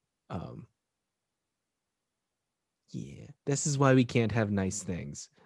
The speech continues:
Um, and, like, the fact, it's gotten to the point where it's so bad that, like, you have to pull a gun to, to defend yourself against people trying to steal your Pokemon cards. I mean, like, on one hand, like, I'm glad he was able to defend himself,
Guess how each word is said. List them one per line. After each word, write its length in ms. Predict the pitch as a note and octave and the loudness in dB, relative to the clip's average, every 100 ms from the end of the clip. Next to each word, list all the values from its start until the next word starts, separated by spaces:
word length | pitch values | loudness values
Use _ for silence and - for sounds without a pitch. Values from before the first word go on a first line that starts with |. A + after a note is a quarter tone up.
| _ - | _ -4
Um, 360 | G2+ F2+ F2 - - - | -2 -2 -4 -12 -10 -2
and, 60 | |
like, 120 | C4 D#4+ | 0 2
the 100 | F#4+ | 2
fact, 420 | - B3 B3 - - - | 8 8 8 2 -20 -4
it's 180 | - B3+ | 2 4
gotten 240 | D4+ D#4 G#4+ | 8 8 8
to 100 | F4 | 6
the 120 | B3+ | 6
point 280 | F#3+ G#3+ G3 | 8 6 10
where 120 | E3 | 8
it's 140 | D#3 | 6
so 260 | - E3+ F#3 | 8 10 10
bad 420 | C3 G2 A2 B2 | 8 6 8 8
that, 120 | B2 | 6
like, 340 | A2 A2+ G2 - _ _ _ _ _ _ _ _ - | 4 6 4 0 _ _ _ _ _ _ _ _ 0
you 140 | F3+ | 2
have 240 | G3+ A3+ A3+ | 6 4 6
to 80 | A3 | 2
pull 340 | - A3+ G#3 | 4 8 10
a 60 | D3 | 8
gun 560 | G#2+ A#2 G#2+ A2+ C3 D3 | 6 4 6 8 6 4
to, 480 | - C#3+ A#2 F#2+ - _ _ _ _ _ _ _ _ _ _ | 4 6 6 4 -2 _ _ _ _ _ _ _ _ _ _
to 140 | - D3+ | -2 2
defend 440 | C#3 - A2 G#2+ | 2 4 2 4
yourself 340 | B2 - B2+ | 2 2 2
against 200 | C3 A2+ | 2 0
people 200 | - A2+ | 0 -4
trying 160 | A#2 A2+ | -2 0
to 40 | |
steal 220 | G#2+ - G#2+ | 0 0 0
your 100 | G2+ | 0
Pokemon 420 | E2+ F2+ G#2 G#2+ | -4 -2 -2 0
cards. 280 | A#2+ B2+ B2+ | 0 0 2
I 40 | |
mean, 100 | B2 | 2
like, 160 | A#2+ - | 0 2
on 140 | D3+ | 4
one 140 | G#3+ | 6
hand, 320 | F3+ C#3+ B2 A2+ | 6 6 6 6
like, 300 | A2 G2+ - - - - _ _ _ _ _ _ _ _ _ _ _ _ - | 4 2 -2 -20 -20 -20 _ _ _ _ _ _ _ _ _ _ _ _ 4
I'm 200 | F3 E3 | 6 8
glad 320 | C3+ E3 A#3 | 8 8 8
he 60 | C#4 | 6
was 240 | C4 G3+ | 4 8
able 220 | F3 F3 | 8 8
to 140 | F3 D#3 | 4 2
defend 420 | C3+ G2+ G#2 G#2+ | 2 2 2 2
himself, 560 | C3+ C#3+ E3+ F3 F3 | 2 2 4 4 2